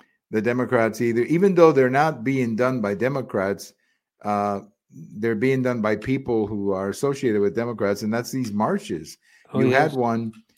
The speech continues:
Speaker 1: in New York City, uh, when they were lighting the Christmas tree, which turned into a riot, as I understand.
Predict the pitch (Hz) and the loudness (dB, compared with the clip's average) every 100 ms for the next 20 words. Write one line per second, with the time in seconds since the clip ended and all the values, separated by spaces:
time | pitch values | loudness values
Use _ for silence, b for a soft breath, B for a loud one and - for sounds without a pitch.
0 | _ _ - 110 107 113 123 117 113 - | _ _ -4 -2 0 0 0 0 0 0
1 | 123 139 135 120 101 95 98 101 107 104 | 2 2 2 2 0 -2 -4 -2 -2 -2
2 | 101 123 127 120 104 - 127 131 123 - | 0 0 0 -2 -4 -2 -2 -4 -10 -2
3 | 123 135 143 87 - - 120 123 113 107 | 0 2 0 -2 -4 -2 -2 0 -2 -2
4 | 107 90 85 101 135 175 113 107 98 90 | -2 -4 -2 0 2 2 2 0 -6 -4
5 | 101 107 98 92 - 98 107 160 | -4 -2 -4 -6 -4 -2 -2 -4